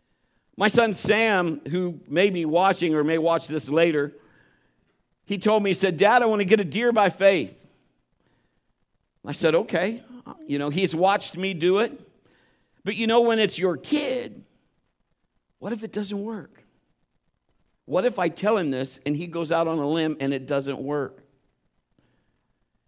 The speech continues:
He says, "Dad, I want to get this deer by faith." Now, he has seen it work before. And I said, "Okay." You know, he s-,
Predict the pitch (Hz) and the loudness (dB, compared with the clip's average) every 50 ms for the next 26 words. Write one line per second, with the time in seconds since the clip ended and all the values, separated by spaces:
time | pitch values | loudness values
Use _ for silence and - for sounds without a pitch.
0 | _ _ _ _ - 160 156 160 160 147 135 165 165 185 175 160 156 156 139 120 | _ _ _ _ -8 -8 -6 -6 -6 -4 -2 -2 0 0 0 -2 -2 -2 -2 -2
1 | 156 151 - - 143 - - 113 113 139 135 131 123 110 110 110 - 135 127 113 | -4 -6 -4 -6 -8 -8 -8 -8 -6 -4 -4 -4 -4 -4 -6 -8 -6 -4 -2 -2
2 | 98 - - 135 139 139 196 220 214 185 147 - - - 185 196 196 190 175 - | -2 -4 -4 -4 -4 -2 -2 0 0 0 -2 -4 -8 -6 -4 -2 -2 -2 -4 -6
3 | - 135 131 151 147 - - - 117 117 123 120 - - 202 196 151 117 110 131 | -6 -6 -4 -2 -2 -2 -4 -6 -10 -10 -10 -8 -4 -2 0 0 0 0 -2 -6
4 | 170 - - _ _ _ _ _ _ _ _ _ _ _ _ _ _ _ _ _ | -8 -14 -20 _ _ _ _ _ _ _ _ _ _ _ _ _ _ _ _ _
5 | _ _ _ - 143 151 156 151 - 147 147 160 214 233 - 190 165 190 214 226 | _ _ _ -4 -2 -2 -2 0 0 0 2 2 0 0 -2 -2 -2 -2 -2 -4
6 | 208 170 156 151 156 160 175 170 | -6 -6 -6 -4 -4 -4 -4 -4